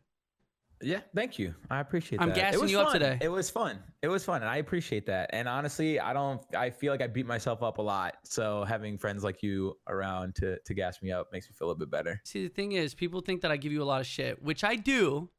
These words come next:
Speaker 2: I absolutely
Speaker 1: Oh,
Speaker 2: do. But
Speaker 1: the
Speaker 2: then
Speaker 1: most.
Speaker 2: I, but I
Speaker 1: But you
Speaker 2: also,
Speaker 1: balance it out.
Speaker 2: but I also always gas you up. And if anyone has ever said, "No, Vern, fuck you, you're amazing,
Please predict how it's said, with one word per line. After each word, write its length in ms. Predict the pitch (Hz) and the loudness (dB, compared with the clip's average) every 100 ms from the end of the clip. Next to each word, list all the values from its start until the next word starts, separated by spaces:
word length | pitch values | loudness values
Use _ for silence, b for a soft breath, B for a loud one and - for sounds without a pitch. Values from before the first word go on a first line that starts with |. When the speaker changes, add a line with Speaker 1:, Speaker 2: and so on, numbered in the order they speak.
| - | -4
Speaker 2:
I 140 | 160 | -2
absolutely 600 | 151 180 - 208 202 202 | 0 0 2 4 4 2
Speaker 1:
Oh, 20 | |
Speaker 2:
do. 440 | 180 214 170 135 131 b b _ - | 2 4 4 2 -6 b b _ -2
But 100 | 190 | 4
Speaker 1:
the 120 | 185 | 4
Speaker 2:
then 80 | 170 | 4
Speaker 1:
most. 240 | - 151 | 0 -2
Speaker 2:
I, 20 | |
but 140 | 147 185 | 2 2
I 140 | 180 | 2
Speaker 1:
But 60 | 180 | 4
you 60 | 190 | 6
Speaker 2:
also, 200 | 208 196 | 6 4
Speaker 1:
balance 220 | 170 165 | 4 2
it 60 | 92 | -2
out. 300 | 80 80 - | -2 -4 -2
Speaker 2:
but 140 | 180 190 | 2 4
I 100 | 185 | 4
also 760 | - 185 202 185 196 165 147 | 4 6 6 2 4 4 4
always 460 | 151 160 165 160 143 | 4 4 6 4 2
gas 340 | 151 139 139 | 2 2 0
you 160 | - 117 | -4 -4
up. 220 | 127 120 | -4 -4
And 100 | - | -6
if 100 | 135 - | -8 -4
anyone 680 | 185 214 240 226 214 208 214 b b - | 0 0 2 4 4 2 -2 b b 0
has 180 | 165 131 | 0 0
ever 340 | 165 185 175 190 | 2 2 4 0
said, 420 | - 175 160 139 | 2 4 4 4
"No, 200 | 147 139 | 2 2
Vern, 260 | 127 131 127 | 2 0 0
fuck 320 | 160 143 - | 0 0 0
you, 60 | |
you're 180 | 139 135 | -2 0
amazing, 680 | 131 135 139 131 139 139 131 | -2 -2 -2 -4 -4 -4 -6